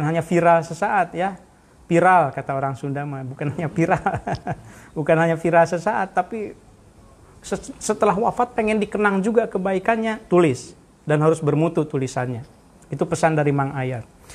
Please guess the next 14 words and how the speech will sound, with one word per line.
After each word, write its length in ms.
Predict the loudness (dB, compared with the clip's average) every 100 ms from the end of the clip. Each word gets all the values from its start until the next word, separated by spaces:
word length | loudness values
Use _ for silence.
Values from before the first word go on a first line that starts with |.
| -20 -8
Kenapa 320 | 0 2 4
beliau, 560 | 4 8 8 8 6 4
eh, 260 | 4 4 2
keluar 480 | 0 0 0 0 0
dari, 560 | 0 2 2 2 4
eh, 560 | 2 2 2 2 0 -4
S 80 | -6 -4
M 80 |
A-nya? 400 | -4 -6 -6 -8 -10 -20 -20 -20 -6
Jadi 160 | -2 0
saat 320 | 2 2 2
itu 160 | 0 0
mau 160 | 2 2
ujian, 640 | 2 0 2 2 2 -2